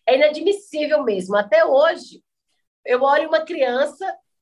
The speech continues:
e me apresento como indígena, eles estranham. "Ah, mas você não é mais indígena",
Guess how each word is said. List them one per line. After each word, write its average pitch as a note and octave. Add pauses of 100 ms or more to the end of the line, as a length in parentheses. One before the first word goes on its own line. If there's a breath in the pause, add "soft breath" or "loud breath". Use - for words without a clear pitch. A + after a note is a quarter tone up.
(140)
e B3
me C#4
apresento C#4
como C#4
indígena, C#4+
eles F#4
estranham. F4 (440)
"Ah, F4+
mas C4
você C#4+
não F#4+
é F4
mais C4+
indígena", F#3+